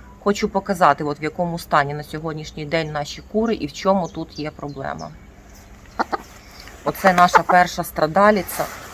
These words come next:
От як воно відбувалось. От зверніть увагу. От на хвості, от вилазить пі-, перо,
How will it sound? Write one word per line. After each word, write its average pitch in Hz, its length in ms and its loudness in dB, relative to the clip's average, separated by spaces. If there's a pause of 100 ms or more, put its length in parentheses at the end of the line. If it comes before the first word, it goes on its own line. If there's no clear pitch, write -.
(120)
От 190 200 6
як 170 240 2
воно 175 260 4
відбувалось. 151 840 6 (640)
От 165 240 10
зверніть 170 540 4
увагу. 151 380 6 (340)
От 165 180 6
на 175 120 6
хвості, 196 640 4 (640)
от 170 240 8
вилазить 170 680 6 (120)
пі-, 165 160 -2
перо, 160 340 6